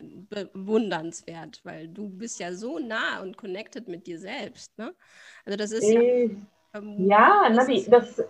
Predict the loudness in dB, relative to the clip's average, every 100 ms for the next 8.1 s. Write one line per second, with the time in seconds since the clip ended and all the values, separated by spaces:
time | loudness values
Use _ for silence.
0 | -8 -2 4 8 8 8 0 0 -6 -16
1 | -16 -16 -20 _ _ _ _ _ _ 4
2 | 10 12 12 10 6 2 -8 -18 -8 8
3 | 8 8 0 -12 -12 -14 -14 -16 -18 -10
4 | -10 -10 -16 -20 _ _ _ _ _ 2
5 | 2 6 10 10 10 6 6 8 8 8
6 | 10 10 10 6 4 4 6 4 6 2
7 | 0 0 2 6 10 10 8 4 0 0
8 | -4